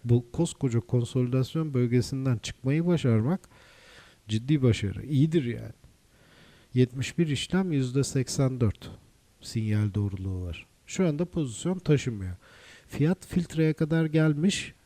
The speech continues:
Fena bir performans değil doğrusu. Ancak bizim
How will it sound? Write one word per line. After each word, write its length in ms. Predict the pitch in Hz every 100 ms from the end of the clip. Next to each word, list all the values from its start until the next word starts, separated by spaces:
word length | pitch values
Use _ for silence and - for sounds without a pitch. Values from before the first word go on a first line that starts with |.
| _
Fena 440 | - 131 135 131
bir 80 | 127
performans 880 | 127 - 139 - 143 131 147 - -
değil 220 | 156 156
doğrusu. 480 | 120 104 101 - 185 - - - -
Ancak 340 | 151 214 196 113 - _ _ _
bizim 340 | 104 95 165